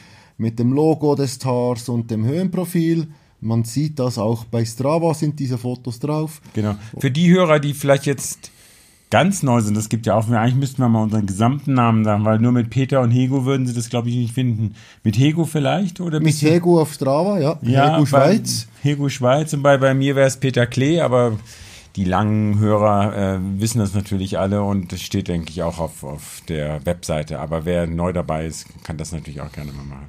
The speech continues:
Speaker 1: Ja, eben zurück zum Zieleinlauf, der war sehr emotional. Unsere beiden Frauen, äh, haben uns, äh, erwartet im Ziel,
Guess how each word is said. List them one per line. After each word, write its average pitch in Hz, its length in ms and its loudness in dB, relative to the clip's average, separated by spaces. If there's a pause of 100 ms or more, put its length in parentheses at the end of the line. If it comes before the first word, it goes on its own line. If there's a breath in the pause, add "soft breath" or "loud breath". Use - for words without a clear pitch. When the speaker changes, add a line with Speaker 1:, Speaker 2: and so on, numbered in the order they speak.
(120)
Speaker 1:
Ja, 131 180 0
eben 170 200 2
zurück 151 280 0
zum 143 200 -2
Zieleinlauf, 147 600 0
der 131 200 -4
war 127 220 0
sehr 131 280 -2
emotional. 131 840 0 (280 loud breath)
Unsere 127 460 -2
beiden 131 460 2
Frauen, 135 580 0
äh, 127 280 0 (120)
haben 131 300 -2
uns, 127 420 -4 (540 soft breath)
äh, 117 60 -4 (200)
erwartet 170 640 4
im 170 160 2
Ziel, 147 440 4